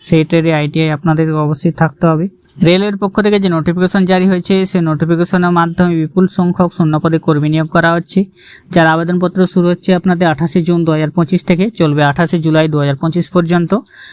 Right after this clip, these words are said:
আপনারা পেমেন্ট করতে পারবেন তিরিশে জুলাই দু হাজার পঁচিশ পর্যন্ত অ্যাপ্লিকেশন কারেকশন করতে পারবেন একই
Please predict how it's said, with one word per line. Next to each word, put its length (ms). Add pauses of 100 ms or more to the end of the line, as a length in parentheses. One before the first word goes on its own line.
(260)
আপনারা 360
পেমেন্ট 340
করতে 200
পারবেন 280
তিরিশে 300
জুলাই 240
দু 80
হাজার 140
পঁচিশ 340
পর্যন্ত 420 (720)
অ্যাপ্লিকেশন 480
কারেকশন 440
করতে 240
পারবেন 340
একই 320